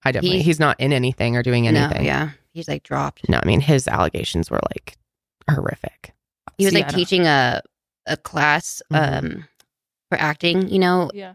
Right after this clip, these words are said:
Speaker 2: and the whole sexual part or, like, the intimacy, and
Speaker 1: Yeah.
Speaker 2: he took it, like, too far.
Speaker 1: Yeah.
Speaker 3: Yeah, that's great.
Speaker 1: And there's more than that, too.
Speaker 2: Yeah,
Speaker 1: But
Speaker 2: that's,
Speaker 1: yeah.
Speaker 2: like, surface level. <sighs>
Speaker 1: Yeah.
Speaker 3: Okay.
Speaker 1: It was a while back, but yeah,
Speaker 3: Well,
Speaker 1: always disappointing.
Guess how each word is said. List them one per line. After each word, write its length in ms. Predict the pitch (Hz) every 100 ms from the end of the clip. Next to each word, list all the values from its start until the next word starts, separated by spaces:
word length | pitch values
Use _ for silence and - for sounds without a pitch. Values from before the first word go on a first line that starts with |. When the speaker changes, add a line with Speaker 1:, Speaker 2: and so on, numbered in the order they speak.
| -
Speaker 2:
and 340 | 165 160 147 -
the 280 | 151 147 147
whole 680 | 147 170 170 156 147 139 - _
sexual 580 | _ - 151 - 151 143 -
part 400 | - 151 147 151
or, 160 | 135 131
like, 140 | 127 135
the 120 | -
intimacy, 680 | 156 165 160 - 156 160 143
and 140 | 151
Speaker 1:
Yeah. 200 | 143 143
Speaker 2:
he 100 | 143
took 180 | 143 143
it, 80 | -
like, 140 | 113 -
too 120 | 135
far. 360 | - 120 - 143 _ -
Speaker 1:
Yeah. 160 | 220 226
Speaker 3:
Yeah, 320 | 220 196 151
that's 280 | 151 151 -
great. 300 | - 139 147
Speaker 1:
And 120 | 214
there's 140 | 214 165
more 180 | 147
than 140 | 123 127
that, 180 | 120 -
too. 140 | 202
Speaker 2:
Yeah, 200 | 165 151
Speaker 1:
But 80 | 139
Speaker 2:
that's, 120 | 175 -
Speaker 1:
yeah. 60 |
Speaker 2:
like, 140 | 151 143
surface 440 | 160 - - -
level. 240 | 156 175 - -
<sighs> 220 | - - 151
Speaker 1:
Yeah. 220 | 127 92 -
Speaker 3:
Okay. 240 | 339 -
Speaker 1:
It 40 | 370
was 100 | 415
a 60 |
while 200 | - 139 139
back, 220 | 127 143 -
but 200 | - 135 - _ _ -
yeah, 160 | 208 254
Speaker 3:
Well, 160 | 320
Speaker 1:
always 320 | 277 190 233
disappointing. 680 | 196 202 180 165 156 147 151